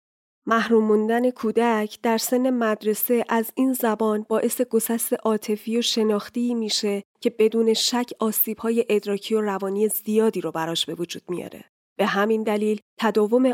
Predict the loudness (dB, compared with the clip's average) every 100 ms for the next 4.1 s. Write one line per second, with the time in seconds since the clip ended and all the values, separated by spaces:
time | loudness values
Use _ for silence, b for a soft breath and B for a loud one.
0 | 2 2 2 0 0 0 0 2 0 0
1 | 0 0 -2 -2 -4 -6 -6 -6 2 4
2 | 4 4 2 0 -2 -2 0 0 0 0
3 | 0 -2 -4 -6 -4 -2 -2 -4 -6 -6